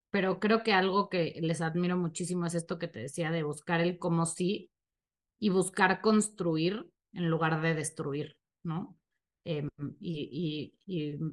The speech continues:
y me acuerdo yo las primeras cosas, las, las primeras, los primeros proyectos de emprendimiento que hice en Londres, que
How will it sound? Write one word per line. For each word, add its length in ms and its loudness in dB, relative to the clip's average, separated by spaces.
y 100 -8
me 100 2
acuerdo 320 2
yo 160 0
las 160 0
primeras 480 0
cosas, 480 -2
las, 240 -6
las 220 -4
primeras, 460 0
los 280 4
primeros 320 2
proyectos 640 0
de 80 -2
emprendimiento 800 -2
que 120 -4
hice 420 -2
en 160 -2
Londres, 500 -2
que 300 -6